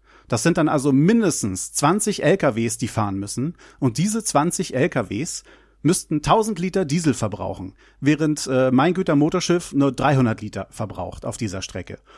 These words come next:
Okay, es dauert ein bisschen länger, aber für mich ist das auf jeden Fall ein Hinweis darauf, wenn man nur ein Drittel des Dieselverbrauchs hat,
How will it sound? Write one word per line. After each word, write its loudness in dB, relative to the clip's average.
Okay, 0
es -6
dauert 2
ein 2
bisschen -2
länger, -2
aber 0
für -4
mich 2
ist -2
das 2
auf -4
jeden 2
Fall 0
ein 2
Hinweis 2
darauf, -2
wenn 2
man 2
nur 2
ein -4
Drittel 0
des 0
Dieselverbrauchs 0
hat, -6